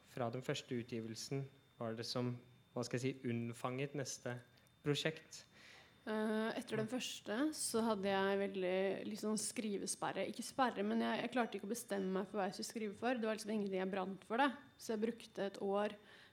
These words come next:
Speaker 2: på å bare prøve å skrive ulike noveller, eh, som var liksom halvgode, da. Ehm, og så skrev jeg en tekst til jeg skulle på scenen på litteraturfestivalen på Lillehammer.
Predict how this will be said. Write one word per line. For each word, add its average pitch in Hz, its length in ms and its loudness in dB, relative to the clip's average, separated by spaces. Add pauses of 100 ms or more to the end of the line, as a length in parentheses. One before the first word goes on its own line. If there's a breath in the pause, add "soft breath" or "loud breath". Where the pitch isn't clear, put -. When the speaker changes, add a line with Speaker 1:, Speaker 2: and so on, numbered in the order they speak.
(140)
Speaker 2:
på 220 100 2
å 202 80 4
bare 208 180 4
prøve 208 300 4
å 202 80 0
skrive 202 480 0
ulike 196 240 -4
noveller, 202 640 0 (960 loud breath)
eh, 226 520 4
som 226 220 0
var 196 360 6
liksom 196 420 0
halvgode, 196 760 -2
da. 285 140 6 (560 loud breath)
Ehm, 220 680 4 (680 loud breath)
og - 100 -6
så - 280 -2
skrev 196 440 0
jeg 202 320 4
en 208 120 2
tekst - 440 -10
til 208 240 -2
jeg 196 140 2
skulle 196 200 -6
på 208 120 -4
scenen 190 360 0
på 190 120 -10
litteraturfestivalen 202 1000 -4
på 214 100 -6
Lillehammer. 214 600 0